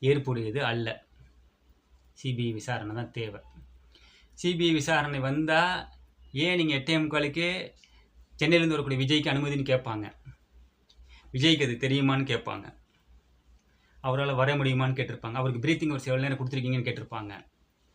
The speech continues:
ரிலாக்சேஷன் ஹவர்ஸ் எவ்வளவு கொடுத்துருக்கீங்கன்னு கேட்டிருப்பாங்க. So பல்வேறு நடைமுறை சிக்கல்களை முன்கூட்டியே ஏற்படுத்தியது காவல்துறை.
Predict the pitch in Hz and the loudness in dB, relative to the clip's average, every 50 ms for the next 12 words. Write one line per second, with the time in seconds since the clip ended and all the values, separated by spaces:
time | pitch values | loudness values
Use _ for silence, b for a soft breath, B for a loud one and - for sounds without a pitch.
0 | _ _ - 139 156 165 160 160 143 135 135 127 127 139 139 139 139 135 135 127 | _ _ -4 -2 -2 -2 -2 -4 -2 0 2 2 2 0 0 0 0 0 0 -2
1 | 135 120 120 123 117 123 123 117 113 113 113 113 107 - 110 104 104 104 98 - | -4 -6 -6 -6 -4 -4 -4 -4 -4 -6 -8 -10 -12 -12 -12 -12 -12 -14 -16 -18
2 | - _ _ _ _ _ _ _ _ _ _ _ _ _ _ _ _ _ _ _ | -20 _ _ _ _ _ _ _ _ _ _ _ _ _ _ _ _ _ _ _
3 | _ _ _ _ _ _ _ - 151 165 180 202 202 - _ _ _ _ _ _ | _ _ _ _ _ _ _ -4 -2 -2 -2 -4 -8 -14 _ _ _ _ _ _
4 | _ _ _ _ - 123 131 143 151 147 151 151 147 151 147 131 123 123 127 139 | _ _ _ _ -4 -4 -2 -2 -2 0 0 0 0 0 0 0 0 0 0 0
5 | 151 151 151 151 147 143 135 - 131 - - 139 135 120 131 135 160 190 220 233 | 0 2 0 0 0 -2 -2 -6 -10 -8 -4 -4 -2 -2 -2 -2 -2 -2 -2 -4
6 | - - _ - 113 120 135 151 160 156 - 151 151 143 135 147 143 143 170 196 | -8 -14 _ -8 -4 -2 -2 -2 -2 -4 -2 -2 -2 -2 -2 -2 -2 0 0 0
7 | 214 196 131 127 139 147 139 135 - 139 131 131 - 131 127 127 120 151 - - | 0 0 2 2 2 2 2 0 -2 -2 -2 -4 -4 -2 -2 -2 -2 -4 -4 -2
8 | 131 123 123 127 123 127 123 113 117 | 0 0 0 -2 -4 -6 -6 -8 -8